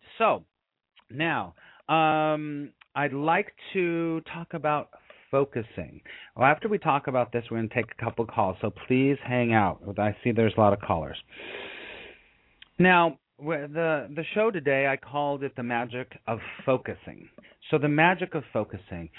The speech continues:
When we think about the law of attraction, the law of attraction states that what I give my attention,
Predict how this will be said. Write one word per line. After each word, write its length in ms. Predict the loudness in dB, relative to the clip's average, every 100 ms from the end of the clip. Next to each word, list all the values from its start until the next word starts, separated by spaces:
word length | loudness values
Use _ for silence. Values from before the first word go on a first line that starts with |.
| -14 -4
When 120 | 0
we 80 | 2
think 220 | 2 2
about 240 | 2 2
the 80 | 4
law 240 | 6 6
of 80 | 6
attraction, 540 | 0 -6 -8 -8 -12 -8
the 60 |
law 240 | -2 2 2
of 80 |
attraction 680 | 0 -2 0 0 -2 -4 -6 -4
states 340 | 2 2 0 -8 -18 -16 -10
that 360 | 2 4 6 2 _ _ _ _ _ _ _ _ _ _ -2
what 160 | 4
I 80 | 4
give 320 | 4 0 0
my 280 | 2 2 2
attention, 720 | 0 -6 -8 -6 -6 -4 -6